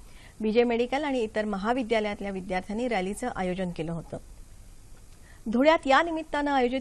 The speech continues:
केलेल्या रॅलीत शासकीय रुग्णालयाच्या परिचारिका, शालेय विद्यार्थी सहभागी झाले होते. राज्यात बारा हजार रुग्ण प्रत्यारोपणाच्या प्रतीक्षेत असून रुग्णांना वेळीच अवयवदान मिळालं तर त्यांना जणू पुनर्जन्म मिळेल, असं जिल्हा परिषदेचे मुख्य कार्यकारी अधिकारी ओमप्रकाश देशमुख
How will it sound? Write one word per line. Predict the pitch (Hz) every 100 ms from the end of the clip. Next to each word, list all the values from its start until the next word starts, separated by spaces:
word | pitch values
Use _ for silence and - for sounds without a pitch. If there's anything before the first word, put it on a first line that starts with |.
| -
केलेल्या | 254 247 240
रॅलीत | 226 214 180 -
शासकीय | 185 - 214 277
रुग्णालयाच्या | 294 254 240 233 226 226
परिचारिका, | 220 208 226 226 208 208 190 185
शालेय | - 196 185 220
विद्यार्थी | 202 196 202 302 285
सहभागी | 262 226 233 208 190
झाले | 175 165 170
होते. | 170 156 - - - - - 220
राज्यात | 220 220 233
बारा | 196 196 226
हजार | 277 233 233
रुग्ण | 214 233 214 190
प्रत्यारोपणाच्या | 190 190 - 220 277 262 254 240 240
प्रतीक्षेत | 226 214 214 - 208 214
असून | 202 185 180
रुग्णांना | 180 180 190 240
वेळीच | 247 208 262 -
अवयवदान | 202 196 240 247 233
मिळालं | 233 208 190 180 170
तर | 208
त्यांना | - 196 196
जणू | 240 254 277 233
पुनर्जन्म | 208 226 269 277
मिळेल, | 277 254 180 - - -
असं | 220 254
जिल्हा | 226 214 247
परिषदेचे | 302 302 269 262 269
मुख्य | 247 220 262
कार्यकारी | 254 214 208 240 240
अधिकारी | 226 226 226 233
ओमप्रकाश | 208 196 190 180 180 180
देशमुख | 175 -